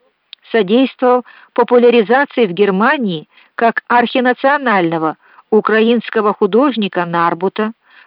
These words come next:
путем помещения о нем статей в германской буржуазной прессе. В уста Федора Людвиговича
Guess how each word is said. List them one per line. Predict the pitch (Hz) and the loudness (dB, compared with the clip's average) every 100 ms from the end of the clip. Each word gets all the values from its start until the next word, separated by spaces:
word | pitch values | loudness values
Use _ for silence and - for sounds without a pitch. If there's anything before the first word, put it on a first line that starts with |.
| _ | _
путем | 220 220 262 | -2 2 0
помещения | 240 240 233 - 262 254 233 220 - | 2 0 0 -2 0 0 2 0 0
о | 214 | -2
нем | 220 196 - | -2 -2 -4
статей | 185 165 - 285 285 _ _ _ | -4 -4 -2 -2 -4 _ _ _
в | 175 | -4
германской | 190 175 170 208 233 - 233 240 _ _ 185 | -2 0 0 -2 -4 -4 -4 -4 _ _ -4
буржуазной | 196 165 170 175 175 180 185 | -4 0 0 0 -2 -6 -8
прессе. | - 156 151 - - - _ _ _ _ _ _ _ _ _ _ _ | -6 -6 -6 -14 -18 -18 _ _ _ _ _ _ _ _ _ _ _
В | 170 175 | -4 -2
уста | 190 - 254 254 | -2 -2 -2 0
Федора | - 262 226 214 | 2 2 2 0
Людвиговича | 202 269 285 226 202 180 175 - 156 | 0 2 0 0 0 0 0 -2 -6